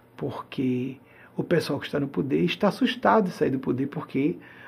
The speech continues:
as consequências nos tribunais, nacionais ou internacionais, podem ser sérias, não é?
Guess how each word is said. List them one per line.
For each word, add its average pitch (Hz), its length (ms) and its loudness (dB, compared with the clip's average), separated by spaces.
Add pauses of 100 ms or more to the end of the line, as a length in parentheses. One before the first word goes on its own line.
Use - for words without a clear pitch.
as 160 160 0
consequências 156 1200 -2
nos 143 140 -6
tribunais, 135 960 -4
nacionais 202 840 6
ou 202 80 8
internacionais, 143 920 -2
podem 254 240 4
ser - 160 -4
sérias, - 720 -4 (320)
não 113 240 -2
é? 214 240 2